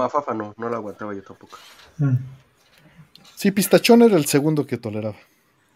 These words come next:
Speaker 1: Ujú.
Speaker 3: Sí, pues bueno, va la siguiente. Eh,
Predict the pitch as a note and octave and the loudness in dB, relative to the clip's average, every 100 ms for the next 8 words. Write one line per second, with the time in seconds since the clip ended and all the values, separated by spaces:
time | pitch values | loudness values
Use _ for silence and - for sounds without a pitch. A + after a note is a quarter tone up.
0 | _ - A#2+ A#2+ - _ _ _ _ _ | _ -12 -10 -10 -12 _ _ _ _ _
1 | - - C#3+ - _ _ _ - _ - | -18 -12 -12 -14 _ _ _ -20 _ -20
2 | D#2+ - C3+ C3 B2 - A#2 G#2 _ D3+ | -20 -8 -8 -8 -12 -12 -10 -10 _ -14
3 | - B2 A2+ A#2 G#2+ G#2 - - _ _ | -6 -6 -6 -10 -12 -14 -14 -20 _ _
4 | _ - _ - - - - - - - | _ -20 _ -20 -20 -20 -20 -20 -20 -20
5 | - - - _ - D3+ D#3 D#3+ D#3+ D#3+ | -20 -20 -20 _ -2 2 4 6 4 4
6 | D#3 D3 | 2 0